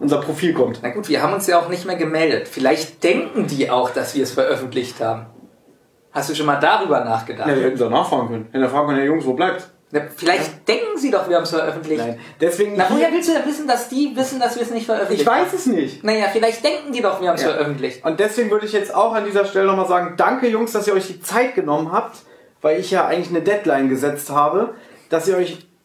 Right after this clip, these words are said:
Speaker 1: extra gesondert dort hingesetzt habt, einen Beitrag für uns gemacht habt. Ähm, nochmal vielen Dank einfach an dieser Stelle.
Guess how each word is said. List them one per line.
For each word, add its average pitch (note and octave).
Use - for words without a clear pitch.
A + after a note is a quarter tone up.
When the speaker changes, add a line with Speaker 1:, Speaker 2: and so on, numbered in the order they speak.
Speaker 1:
extra A3+
gesondert G3
dort F3
hingesetzt A3
habt, G3+
einen D3
Beitrag G3
für F#3
uns F3
gemacht E3
habt. D#3+
Ähm, D#3
nochmal F3
vielen F#3
Dank D#3+
einfach C#3
an C#3+
dieser D#3
Stelle. F3+